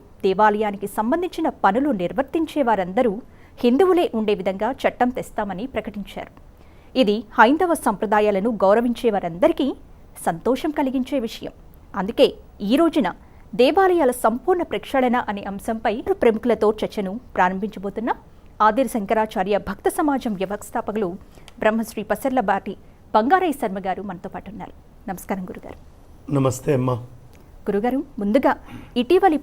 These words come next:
Speaker 1: పరిణామాలను క్షుణ్ణంగా పరిశీలిస్తే మీకేమనిపిస్తుంది? హైందవ ధర్మానికి కీడు చేయాలన్న దుష్ట భావన వల్లే ఇలాంటి పరిణామాలు సంభవిస్తున్నాయి అని అనుకోవచ్చా?
Speaker 2: ఖచ్చితంగా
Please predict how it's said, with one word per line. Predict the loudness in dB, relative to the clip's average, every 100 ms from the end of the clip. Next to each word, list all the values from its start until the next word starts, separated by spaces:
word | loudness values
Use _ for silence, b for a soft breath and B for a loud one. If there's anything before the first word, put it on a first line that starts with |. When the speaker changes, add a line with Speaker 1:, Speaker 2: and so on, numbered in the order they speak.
| 4
Speaker 1:
పరిణామాలను | 4 2 2 2 0 -2
క్షుణ్ణంగా | -2 0 2 2 2 0
పరిశీలిస్తే | -2 -2 -2 -4 -4 -6 -6 -12 b b b -12 -6
మీకేమనిపిస్తుంది? | -2 0 0 -2 -4 -10 -10 -10 -10 -14 -2 4
హైందవ | 4 4 2 0 -2
ధర్మానికి | -2 0 0 0 -2 2
కీడు | 4 4 2
చేయాలన్న | 0 2 2 0 -4 -6 -6
దుష్ట | -4 0 0 0
భావన | -2 -2 -4
వల్లే | -4 -4 B B B
ఇలాంటి | 6 6 4 -2
పరిణామాలు | -2 -2 -4 -4 -6
సంభవిస్తున్నాయి | -4 -2 -2 -4 -4 -2 -2 -4
అని | -6
అనుకోవచ్చా? | -6 -6 -6 -12 -18 -18 -20 -20 -20 -20 -20 -20 -20 -20 -4
Speaker 2:
ఖచ్చితంగా | -4 -2 -4 -2 -2 0